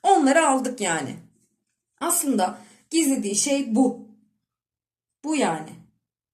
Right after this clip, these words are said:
Köprüyü geçene kadar diyor canlarım. En kısa anlatabileceğim şey. Yani sakladığı, gizlediği bunlar diyor.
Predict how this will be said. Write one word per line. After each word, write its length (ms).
Köprüyü 440
geçene 380
kadar 380
diyor 280
canlarım. 460
En 220
kısa 560
anlatabileceğim 800
şey. 280
Yani 180
sakladığı, 500
gizlediği 760
bunlar 460
diyor. 200